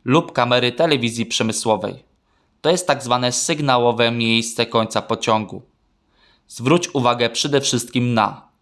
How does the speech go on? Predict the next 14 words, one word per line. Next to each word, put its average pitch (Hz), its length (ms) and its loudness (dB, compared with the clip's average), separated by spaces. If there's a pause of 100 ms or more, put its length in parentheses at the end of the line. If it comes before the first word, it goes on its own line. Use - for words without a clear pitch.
(600)
jego 117 400 2
osygnalizowanie, 123 1040 0 (800)
uszkodzenia 123 680 2
związane 120 540 0
z - 120 -10
taborem, 117 500 0
między 123 420 0
innymi 123 520 0
grzanie 117 460 0
się 135 160 -2
czopa 120 300 0
osi, 120 640 -2 (320)
płaskich 127 520 -2
miejsc 120 480 -2